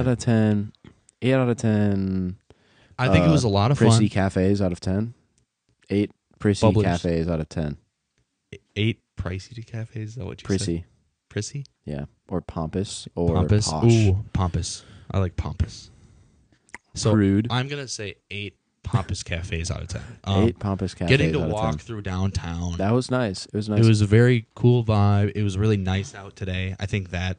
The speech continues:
Speaker 2: really
Speaker 1: I
Speaker 2: helped.
Speaker 1: think, yeah,
Speaker 2: Like,
Speaker 1: totally.
Speaker 2: the, the jeans with a t-shirt was, like, fucking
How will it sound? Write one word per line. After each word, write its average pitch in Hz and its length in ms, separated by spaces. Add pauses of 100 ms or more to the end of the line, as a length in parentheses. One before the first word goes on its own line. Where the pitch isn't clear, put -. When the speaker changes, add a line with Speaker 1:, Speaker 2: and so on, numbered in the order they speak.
Speaker 2:
really 107 400
Speaker 1:
I 107 40
Speaker 2:
helped. 107 340
Speaker 1:
think, - 60 (160)
yeah, 76 280 (440)
Speaker 2:
Like, 90 140
Speaker 1:
totally. 85 200
Speaker 2:
the, 95 180
the 113 100 (120)
jeans 107 400
with 101 100
a 95 60
t-shirt 101 580
was, 90 160
like, - 140 (280)
fucking 95 280